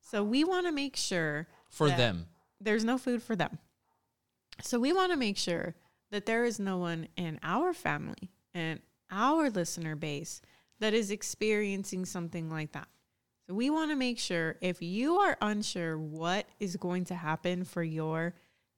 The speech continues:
Speaker 1: Thanksgiving meal this week, that you have a place to reach out so that that is no longer an issue.
Speaker 2: Yeah, or somebody that you know, you know?
Speaker 1: So if, if there is a close friend or family member, somebody that you know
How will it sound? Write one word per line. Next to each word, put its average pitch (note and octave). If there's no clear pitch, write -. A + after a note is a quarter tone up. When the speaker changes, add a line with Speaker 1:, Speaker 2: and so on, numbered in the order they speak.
Speaker 1:
Thanksgiving F3+
meal G3+
this G#3
week, A#3+
that F3
you F#3+
have F3+
a E3+
place F3+
to E3+
reach F#3+
out A#3
so F#3
that E3+
that E3+
is E3+
no E3
longer E3
an D#3+
issue. -
Speaker 2:
Yeah, C3
or A#2
somebody C#3+
that -
you D#3
know, C#3+
you G2
know? A#2+
Speaker 1:
So A#3
if, A3
if G3
there G#3
is G3
a F3+
close F#3
friend C4+
or F3+
family A#3+
member, A#3+
somebody A#3
that G#3+
you A3
know G3+